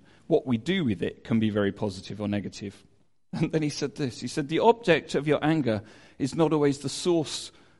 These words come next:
of our anger. If you're angry at the microwave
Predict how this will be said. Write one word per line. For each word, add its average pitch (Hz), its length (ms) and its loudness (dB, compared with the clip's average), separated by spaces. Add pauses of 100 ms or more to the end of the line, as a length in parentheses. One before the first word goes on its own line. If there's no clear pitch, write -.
(220)
of 117 160 0
our 107 180 2
anger. 101 380 -4 (480)
If 131 160 -2
you're 196 180 8
angry 147 560 2 (260)
at 131 200 -2
the 113 80 0
microwave 104 1000 -2